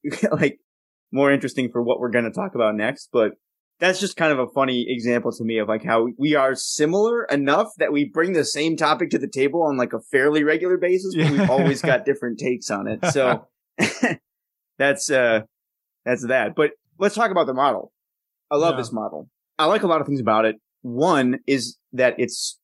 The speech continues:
Speaker 1: something that I feel like people could experiment with
Speaker 2: Yeah.
Speaker 1: all over the country. Like, even, it's one of these things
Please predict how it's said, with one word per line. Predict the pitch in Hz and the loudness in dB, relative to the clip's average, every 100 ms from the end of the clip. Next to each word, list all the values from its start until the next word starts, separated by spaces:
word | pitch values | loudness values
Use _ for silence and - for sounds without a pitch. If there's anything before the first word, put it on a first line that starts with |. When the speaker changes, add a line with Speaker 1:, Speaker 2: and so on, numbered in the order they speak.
| - | -12
Speaker 1:
something | - 165 147 | -4 0 4
that | 120 | 4
I | 110 | 2
feel | - 131 | 0 2
like | 123 113 | 2 0
people | - 117 110 104 - | -6 -4 -4 -6 -8
could | - 107 104 101 95 - _ _ | 0 2 4 2 -2 -8 _ _
experiment | 123 - - 110 110 117 | -6 -6 -2 0 0 -2
with | 127 131 135 - _ - | -2 -4 -6 -20 _ -10
Speaker 2:
Yeah. | 139 127 113 | -4 -2 0
Speaker 1:
all | 120 | 4
over | 120 107 | 4 2
the | 113 | -2
country. | 110 107 - 151 175 _ | -4 -4 -4 -10 -10 _
Like, | 123 120 - - | -2 -2 -4 -8
even, | 143 139 131 127 | -2 0 0 -2
it's | 135 | -4
one | 147 180 | 0 2
of | |
these | 175 160 | 2 0
things | 147 127 117 - | 0 0 -4 -10